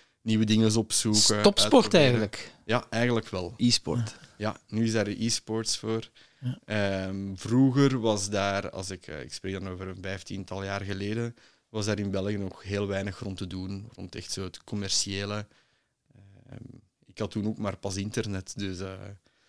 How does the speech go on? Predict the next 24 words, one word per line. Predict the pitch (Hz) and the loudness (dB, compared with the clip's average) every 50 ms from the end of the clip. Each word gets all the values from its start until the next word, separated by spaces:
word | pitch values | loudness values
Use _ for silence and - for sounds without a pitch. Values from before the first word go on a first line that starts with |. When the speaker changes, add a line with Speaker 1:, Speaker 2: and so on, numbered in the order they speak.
| _ _ _ | _ _ _
Speaker 1:
dat | - 104 | -4 -2
is, | 104 95 - - | 0 2 2 2
dat | 110 107 | 2 0
was | 101 101 95 | 0 0 2
helemaal | - 110 113 120 120 117 107 95 | 4 6 6 6 8 6 6 4
anders | 95 104 110 107 98 | 2 2 0 0 -2
dan | 101 98 98 | -2 -4 -6
de | 98 | -6
dag | 90 95 95 | -6 -6 -8
van | - 92 92 | -8 -8 -10
vandaag. | 92 92 92 90 - 98 98 98 - - _ _ _ _ _ _ _ _ _ - - _ _ _ _ _ _ _ | -8 -8 -10 -10 -10 -12 -14 -14 -16 -20 _ _ _ _ _ _ _ _ _ -20 -20 _ _ _ _ _ _ _
Speaker 2:
En | - 135 127 127 127 | 2 4 6 6 8
er | 123 127 113 | 8 6 6
valt | 110 117 113 110 107 | 6 6 6 6 4
ook | 117 117 - - | 2 2 0 0
veel | - 131 117 104 | 0 2 2 4
geld | 90 107 120 151 180 | 4 4 2 4 6
mee | 202 208 | 6 6
te | - 233 170 | 8 6 6
verdienen, | 147 139 117 120 110 101 98 92 90 - _ _ _ _ _ | 6 4 4 4 4 4 4 2 -2 -6 _ _ _ _ _
denk | _ 123 120 113 120 127 - | _ -2 0 2 2 2 2
ik | 98 101 101 | -2 -4 -4
dan. | - 85 85 - - _ _ _ _ _ _ _ - - - _ _ | -6 -6 -8 -10 -14 _ _ _ _ _ _ _ -20 -20 -20 _ _
Speaker 1:
Ja, | _ - 117 107 - | _ -2 -2 -2 -2